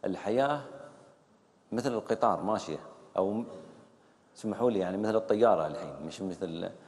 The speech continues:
بقيادة سيدي سمو الشيخ خليفة وسيدي سمو الشيخ محمد وراشد، طيارة مو ب-، مو بقطار. ف-، فإذا لم تكن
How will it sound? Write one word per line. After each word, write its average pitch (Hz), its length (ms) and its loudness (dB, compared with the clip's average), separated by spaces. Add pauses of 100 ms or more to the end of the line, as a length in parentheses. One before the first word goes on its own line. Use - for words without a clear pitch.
(240)
بقيادة 92 520 2
سيدي 90 360 -2
سمو 90 160 -8
الشيخ 85 220 -4
خليفة 90 320 -4
وسيدي 87 600 -4
سمو 90 180 -8
الشيخ 90 220 -2
محمد 92 280 -4
وراشد، 104 360 4
طيارة 104 440 4
مو 92 160 -2
ب-، 90 400 -2 (100)
مو 104 140 2
بقطار. 87 400 -2 (4000)
ف-، 82 220 4 (600)
فإذا 135 540 6
لم 139 280 4
تكن 98 420 0